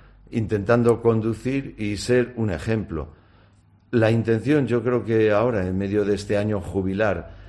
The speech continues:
pues es ese sentimiento de participación, de sentirnos todos iglesia, poner el carisma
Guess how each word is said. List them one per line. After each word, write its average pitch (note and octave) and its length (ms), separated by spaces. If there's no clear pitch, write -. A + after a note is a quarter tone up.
pues F2+ 400
es F#2+ 360
ese G2+ 240
sentimiento G#2 600
de G2+ 120
participación, E2+ 1080
de F#2 100
sentirnos F2 560
todos F2 460
iglesia, F#2 680
poner A#2 300
el D3 140
carisma C3 600